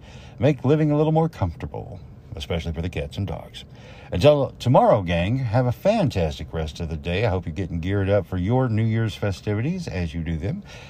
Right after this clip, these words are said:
And make, again, never forget the three keys to everything that you want are very simple and available to you right now without costing you one dime.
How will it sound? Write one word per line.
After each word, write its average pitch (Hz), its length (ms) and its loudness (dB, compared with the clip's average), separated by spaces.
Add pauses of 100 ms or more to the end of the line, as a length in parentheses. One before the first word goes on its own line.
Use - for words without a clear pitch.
(160)
And 95 580 0 (100)
make, 147 280 0 (180)
again, 117 580 0
never 156 240 0
forget 120 440 -4
the 90 80 -8
three 147 260 0
keys 127 420 0
to - 160 -10
everything 135 460 0
that 135 180 -4
you 127 80 -6
want 73 420 -6
are 95 100 -4
very 107 500 -2
simple - 480 -8
and 85 140 -6
available 90 440 -2
to - 140 -8
you 87 360 -4
right 95 280 -2
now 85 300 0
without 78 340 -4
costing 85 400 -6
you 80 160 -6
one 80 340 -4
dime. - 360 -4